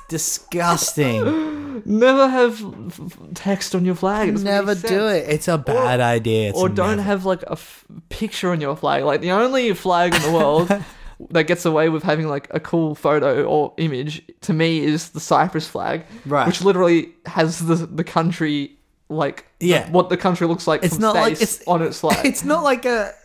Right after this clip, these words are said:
Speaker 1: it's like, you know, that's a bird's eye view
Speaker 2: Yeah.
Speaker 1: of the, like, what, how you draw it on a map. This, this isn't that. For those, for, like, you can look at it. Look it up. The first flag of the colony of Saint Lucia, right?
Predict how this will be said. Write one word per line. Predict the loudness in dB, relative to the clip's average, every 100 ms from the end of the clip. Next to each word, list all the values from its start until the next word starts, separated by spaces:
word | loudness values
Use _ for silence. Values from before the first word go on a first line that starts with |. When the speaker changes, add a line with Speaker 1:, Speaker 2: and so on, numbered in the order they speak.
| _ -6
Speaker 1:
it's | -6 -4 -2
like, | 0
you | 0 2
know, | 2
that's | 2 -2
a |
bird's | -2 2 2 4
eye | 4 4
view | 2 2
Speaker 2:
Yeah. | 2 2
Speaker 1:
of |
the, | 2
like, | 0 0
what, | 0 0 0
how | 0
you | 2
draw | 0 2 2
it | 2
on | 0
a |
map. | 0 0 -2 -10 -20 -20 -16 -2
This, | -2 -2 -8 -14 -20 -12
this | -2 0 2
isn't | 2 4
that. | 2 0 -2 -14 -20
For | -14 0 2
those, | 4 4 2
for, | 0 -4 0
like, | 0 0
you | 0 2
can | 2
look | 2
at | 2 2
it. | 0
Look | 0 2
it | 4
up. | 2 0 -10 -20 -20 -8
The | -4
first | 0 0 2
flag | 2 4 2
of | 0
the | 0
colony | 0 2 2
of | 0
Saint | 0 0
Lucia, | 0 -2 -4 -6 -12 _ _
right? | 0 0